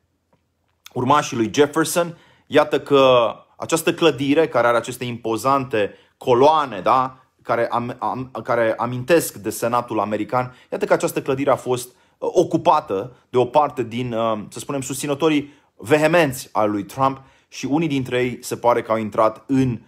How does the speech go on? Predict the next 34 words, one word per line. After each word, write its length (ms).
conflict 420
direct 360
cu 140
poliția, 560
spre 260
dezamăgirea 600
lui 380
Mike 360
Pence 260
și 80
a 40
lui 140
Donald 300
Trump. 280
Amândoi 440
au 120
condamnat 540
violența 760
la 120
adresa 400
poliției. 540
Ne 100
întoarcem, 380
doamnelor 360
și 120
domnilor, 480
deci, 260
și 200
vă 140
transmitem 840
un 140
mesaj 360
foarte 300
simplu. 540